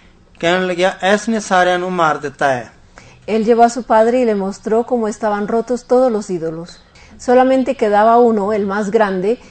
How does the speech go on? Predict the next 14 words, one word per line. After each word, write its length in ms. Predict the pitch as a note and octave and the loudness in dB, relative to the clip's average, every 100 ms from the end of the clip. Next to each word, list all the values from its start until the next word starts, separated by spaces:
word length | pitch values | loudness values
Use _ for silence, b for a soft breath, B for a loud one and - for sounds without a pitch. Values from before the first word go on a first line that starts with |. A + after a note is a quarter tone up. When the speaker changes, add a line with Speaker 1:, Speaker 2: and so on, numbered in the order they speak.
| B - | B -4
Speaker 2:
y 100 | A3+ | -2
Namdev 500 | G#3+ G#3+ G#3+ A#3 A#3 | 0 2 4 6 6
le 120 | B3 | 4
dijo 200 | A#3+ B3+ | 4 0
a 60 | B3 | -2
su 140 | A#3+ | -4
padre 360 | B3 G#3+ A3 A#3 | 0 2 2 -2
que 340 | - G3 A#3 | -2 -4 -2
este 380 | C#4+ - G#3+ - | -2 -2 -4 -2
había 260 | G#3 G3+ G#3+ | -4 -4 -4
matado 440 | G#3+ A3 A3 A3+ | -4 0 0 2
a 80 | G#3 | 0
los 100 | F#3 | -4
demás। 460 | F3 C#3+ E3 - | -8 -10 -14 -20